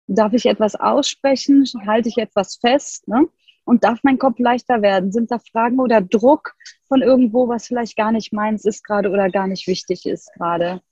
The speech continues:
Und das ist so, ich habe das früher nicht gewusst, dass alle, die Antwort nach diesen fast sieben Jahren Indien ko-, offenbart sich mir jetzt. Denn da zum Beispiel ganz viele Menschen, mit denen ich gerade zu tun habe,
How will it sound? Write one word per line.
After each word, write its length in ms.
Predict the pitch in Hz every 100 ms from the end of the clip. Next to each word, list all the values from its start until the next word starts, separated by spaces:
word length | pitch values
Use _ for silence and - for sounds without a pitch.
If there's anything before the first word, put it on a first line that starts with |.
| _ - - - _
Und 220 | 226 208
das 200 | 208 214
ist 180 | 262 -
so, 200 | 240 233
ich 220 | - -
habe 400 | 254 240 247 226
das 220 | 220 220 -
früher 300 | - 285 277
nicht 280 | 415 -
gewusst, 480 | 226 170 180 175 -
dass 180 | 180 - -
alle, 260 | 185 180 -
die 320 | - 208 247
Antwort 560 | 233 285 359 233 196 - - _
nach 180 | 233 -
diesen 400 | 233 233 226 220
fast 240 | 247 233 -
sieben 180 | 247
Jahren 280 | 240 240 226
Indien 440 | 254 254 233 214 202
ko-, 140 | 220 - _
offenbart 540 | 220 262 233 247 254
sich 160 | 254 -
mir 180 | 240 226
jetzt. 500 | 302 392 - - _ _ _ _ _
Denn 220 | - 240 233
da 200 | 233 - _ _
zum 140 | - 240
Beispiel 500 | 226 - 240 233 226 _ _ _
ganz 240 | - 233 -
viele 140 | 262
Menschen, 260 | 233 240 247
mit 120 | 226
denen 120 | 233
ich 140 | 226 -
gerade 160 | 233
zu 140 | - -
tun 340 | - 269 247
habe, 520 | 208 208 208 240 277